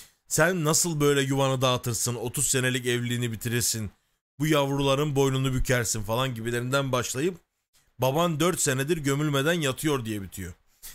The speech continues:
Sebebi de şu, biliyorsunuz, Halife Abdülmecit, e, vefat ettiği zaman Türkiye'ye getirilecek mi, getirilmeyecek mi? Çünkü Suriye'deki hanedan mezarlığına gömülmek istemedi Vahdettin'in yanına.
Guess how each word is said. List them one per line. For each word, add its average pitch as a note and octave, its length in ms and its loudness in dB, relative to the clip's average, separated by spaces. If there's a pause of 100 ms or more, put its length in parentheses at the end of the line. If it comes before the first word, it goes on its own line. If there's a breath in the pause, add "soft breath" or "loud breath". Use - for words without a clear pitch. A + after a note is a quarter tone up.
(120 loud breath)
Sebebi C3 380 0
de C#3 100 2
şu, F#3+ 240 -2
biliyorsunuz, C#3 640 -2 (520 soft breath)
Halife C3 320 0
Abdülmecit, C3+ 840 -2
e, A2 180 -6
vefat B2 340 0
ettiği F#3 300 -4
zaman C3 340 0 (640 soft breath)
Türkiye'ye D#3+ 480 0
getirilecek C#3 600 0
mi, C3+ 100 -2
getirilmeyecek C3+ 720 -2
mi? G#2+ 180 -6 (100)
Çünkü A#2+ 200 -6
Suriye'deki D3 840 -2 (320)
hanedan C#3+ 380 0
mezarlığına D3+ 540 0
gömülmek C#3+ 440 -2
istemedi A2+ 480 -2
Vahdettin'in A2 580 -4
yanına. G#2 440 -4